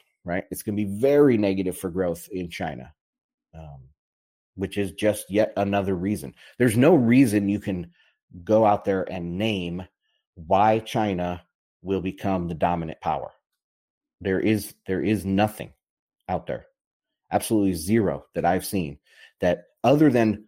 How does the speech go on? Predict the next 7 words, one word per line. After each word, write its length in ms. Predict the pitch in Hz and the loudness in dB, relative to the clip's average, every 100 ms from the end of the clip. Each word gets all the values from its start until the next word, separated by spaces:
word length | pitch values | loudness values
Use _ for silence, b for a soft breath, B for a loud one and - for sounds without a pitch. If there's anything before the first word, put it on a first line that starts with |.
| _ | _
people 480 | 131 127 113 98 - _ _ _ 87 - | 0 2 2 2 -4 _ _ _ -18 -4
being 340 | 120 110 92 | -2 0 -2
negative 540 | 104 117 117 - 98 - | 0 0 -2 -4 -4 -4
on 280 | 101 107 104 | -2 -2 -2
the 80 | 92 | -4
U 280 | 98 101 101 | -2 0 0
S, 380 | - - - | -4 -8 -16